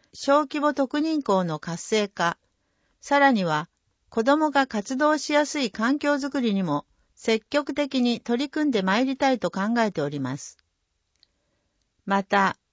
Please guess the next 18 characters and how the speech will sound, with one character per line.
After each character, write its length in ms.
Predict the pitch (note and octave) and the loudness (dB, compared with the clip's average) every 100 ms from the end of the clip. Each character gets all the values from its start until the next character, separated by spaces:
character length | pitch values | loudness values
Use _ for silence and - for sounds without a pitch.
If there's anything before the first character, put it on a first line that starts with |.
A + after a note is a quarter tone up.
| _ | _
地 220 | - D#4+ E4 | -4 -2 0
域 180 | C4+ | 0
で 140 | A#3+ A3+ | 0 2
の 120 | G3 | 0
活 300 | F#3+ F#3 A#3+ | -2 -4 0
動 180 | C#4 C#4+ | 4 6
に 140 | C4+ | 6
目 180 | C4 D4+ | 4 4
を 80 | D4 | 4
向 120 | A3+ | 2
け 120 | G#3 | 0
ま 140 | G3 F#3+ | 0 -2
す 100 | - | -2
と、 240 | C#3 C#3+ - _ _ _ _ _ | -2 -2 -6 _ _ _ _ _
高 240 | - C4+ D4 | 2 6 6
齢 220 | D4 C#4+ | 6 4
化 160 | C4 B3 | 4 4
や 320 | A#3 A3 | 4 2